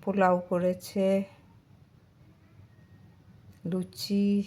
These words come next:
ঘুগনি, আলুর দম, সব রকমই ব্যবস্থা হয়েছে। আর ঋষিকে ওর ঠাকুমা প্রতি বছরই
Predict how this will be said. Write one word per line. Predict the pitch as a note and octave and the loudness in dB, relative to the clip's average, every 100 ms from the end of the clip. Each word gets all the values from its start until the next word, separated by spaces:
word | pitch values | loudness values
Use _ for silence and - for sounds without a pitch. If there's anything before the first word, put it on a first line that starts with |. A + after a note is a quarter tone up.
| - - - - | -6 -20 -18 -8
ঘুগনি, | D#3+ F3+ F3+ F#3+ G3 G3+ | -4 -4 -2 0 2 2
আলুর | F3 F3 F#3+ F3 | 2 -2 -4 -2
দম, | G3+ G#3 | 0 0
সব | - E3+ F3+ | 0 0 0
রকমই | F3+ F3+ G3+ A#3 | -2 -2 0 4
ব্যবস্থা | G#3+ E3 E3 - F3 | 4 2 0 -4 -2
হয়েছে। | D#3+ D#3 E3 | -2 -2 -2
আর | E3 E3+ F3+ | -2 -2 -2
ঋষিকে | G3+ - C4+ C#4 - - - - - - - - - - - - D4 A3 A#3+ | -4 0 0 0 -4 -20 -20 -20 -20 -20 -20 -20 -20 -20 -6 4 6 8 6
ওর | A3+ A3 | 6 2
ঠাকুমা | - G3 - B3+ A#3+ G3 A3 D4+ - - - - | 0 -2 2 4 6 6 4 0 -8 -20 -20 -4
প্রতি | G3+ G#3 A3+ | -4 0 4
বছরই | A3+ G#3 G#3 A#3 A#3 A3+ | 6 6 6 6 6 4